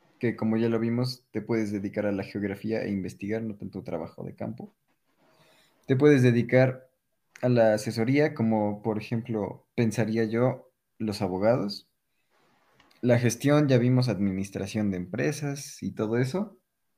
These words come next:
Y también tenemos la docencia, que creo que también es una de las más,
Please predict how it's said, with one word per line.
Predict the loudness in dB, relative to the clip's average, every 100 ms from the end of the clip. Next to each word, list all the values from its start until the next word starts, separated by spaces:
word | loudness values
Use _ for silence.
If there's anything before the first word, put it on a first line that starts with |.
| -20 -20 _ _ _ _ _ _ _ _ _ _ _
Y | -2 0 0 0
también | 4 6 6 4 2 0
tenemos | -2 0 2 2 2
la | 4 4
docencia, | 4 -2 -2 -2 -2 -4
que | -4 -2
creo | 0 0
que | 0
también | 2 2 2 0
es | -2
una | -4 -4
de | -4
las | -2 -4 -4 -10 -14 -8
más, | -4 -2 -2 -4 -10 -12 -14 -18 -20